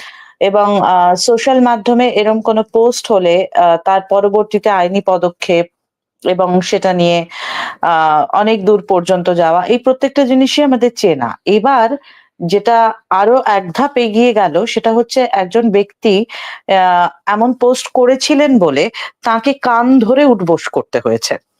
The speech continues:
আমি আবারও বলছি, যদি আপনারা খবরটা না জানেন, তাহলে প্লিজ জানুন। একজন ব্যক্তি এমন একটি, আহ, তার মতামত রেখেছিলেন সোশ্যাল মিডিয়ায়, সে কারণে তাকে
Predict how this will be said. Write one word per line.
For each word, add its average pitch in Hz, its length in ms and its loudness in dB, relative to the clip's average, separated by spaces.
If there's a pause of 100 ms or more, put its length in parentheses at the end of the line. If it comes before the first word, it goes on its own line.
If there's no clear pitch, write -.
আমি 214 200 0
আবারও 233 300 0
বলছি, 254 400 0 (420)
যদি 208 220 2
আপনারা 233 300 0
খবরটা 202 440 -2
না 170 220 0
জানেন, 185 320 0
তাহলে 190 280 0
প্লিজ 247 320 2
জানুন। 208 340 0 (640)
একজন 196 400 0
ব্যক্তি 247 520 0 (100)
এমন 220 280 0
একটি, 240 460 -2
আহ, 185 300 0
তার 202 220 0
মতামত 202 500 -2
রেখেছিলেন 220 500 0
সোশ্যাল 302 460 0
মিডিয়ায়, 156 520 0 (320)
সে - 180 -2
কারণে 254 400 0
তাকে 285 280 -2